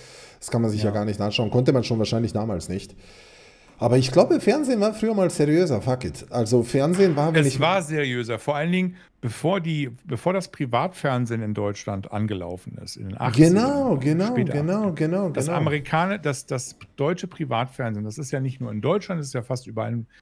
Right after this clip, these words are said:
Speaker 2: ist ja alles von den Amis kopiert. Alles, ja. Also da habe ich, äh,
Speaker 1: Ja.
Speaker 2: direkt Ende der achtziger bei Sat eins das Glücksrad, das kenn ich aus dem amerikanischen Fernsehen, Wheel of Fortune.
Speaker 1: Mhm.
Speaker 2: Ja, oder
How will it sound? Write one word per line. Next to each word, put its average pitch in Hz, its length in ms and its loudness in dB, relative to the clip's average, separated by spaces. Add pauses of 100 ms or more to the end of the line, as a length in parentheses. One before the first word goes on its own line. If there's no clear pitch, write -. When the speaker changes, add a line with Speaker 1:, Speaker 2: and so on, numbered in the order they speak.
(220)
Speaker 2:
ist - 180 -8
ja 160 120 -2
alles 185 220 -4
von 180 140 -2
den 160 80 -2
Amis 127 320 -2
kopiert. - 460 -14 (220)
Alles, 127 460 -4 (300)
ja. 120 240 -8 (300)
Also 135 160 -4
da 143 120 0
habe 165 160 0
ich, - 220 -8
äh, 165 180 -10
Speaker 1:
Ja. 160 120 0
Speaker 2:
direkt - 400 -4
Ende 175 200 2
der 147 160 2
achtziger 165 520 -4
bei 139 220 -4
Sat 135 320 -6
eins 180 380 -2
das - 240 -8
Glücksrad, 165 680 -2
das 139 160 -8
kenn 160 180 0
ich 160 120 -4
aus 131 80 -8
dem 143 100 -6
amerikanischen 139 680 -2
Fernsehen, 117 540 -6
Wheel 143 200 0
of 147 120 -4
Fortune. 120 540 -8 (120)
Speaker 1:
Mhm. 135 280 -4 (120)
Speaker 2:
Ja, 123 280 -4
oder 135 340 -2